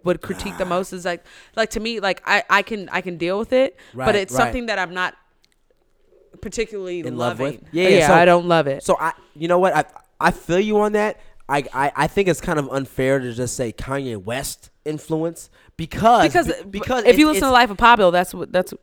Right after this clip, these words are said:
Speaker 1: you know?
Speaker 2: Yeah, yeah, yeah. But, uh, I, I guess it's, it's, you're almost giving Kanye West too much credit by saying that because, um, it's not just Kanye West. It's like that's, he was trying to make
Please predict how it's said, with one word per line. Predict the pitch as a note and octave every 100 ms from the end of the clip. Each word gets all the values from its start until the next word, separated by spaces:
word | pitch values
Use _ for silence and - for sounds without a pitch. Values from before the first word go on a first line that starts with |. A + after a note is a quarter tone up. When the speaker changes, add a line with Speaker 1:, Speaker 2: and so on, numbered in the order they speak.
| -
Speaker 1:
you | F3
know? | F#3+ G#3+
Speaker 2:
Yeah, | B3
yeah, | D#4+ D#4
yeah. | A#3+ F#3
But, | B2 F3 E3+
uh, | E3+
I, | D3+ D#3 -
I | D#3+
guess | D#3 G#3+
it's, | F3+ -
it's, | D#3+ - - _ _ _ _ _
you're | D3 E3+
almost | E3+ F#3+ F#3+ C#3+
giving | D#3+ E3 D#3+
Kanye | E3+ E3
West | D3+ C3+
too | - F#3
much | D#3
credit | - - C#3 D3+ D3
by | C#3+
saying | - D#3+ D#3+
that | D#3+ E3 D3
because, | C#3 - C#3 C3+ B2 _ _
um, | - B2+ A#2+ G#2 F2+ _ _ _ _ _ _ _ _ _ _ _ _ _ _ _ _
it's | D#3 D#3
not | D#3+ F3+ A#2
just | - D3+ D#3 D#3+ - _
Kanye | - F3 E3 E3+
West. | F3 E3
It's | -
like | D3 A#2+
that's, | D3 D3+ - - _ _ _ _
he | - G3 F#3+
was | F#3+
trying | - F3+ F3
to |
make | D#3 D3+ D3 -